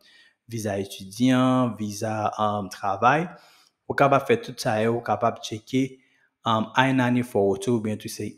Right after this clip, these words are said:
I katrevenkatòz nan, lè ou ap rive nan, nan, nan,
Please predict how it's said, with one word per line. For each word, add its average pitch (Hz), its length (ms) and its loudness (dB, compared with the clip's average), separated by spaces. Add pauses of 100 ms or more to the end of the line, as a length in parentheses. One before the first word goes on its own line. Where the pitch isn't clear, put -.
(100)
I 123 320 -2 (120)
katrevenkatòz 107 800 -6
nan, 147 300 -2
lè 104 380 0
ou 113 300 -2
ap 101 200 -4
rive 113 320 -6
nan, 107 380 -6 (1120)
nan, 110 580 0
nan, 104 580 -2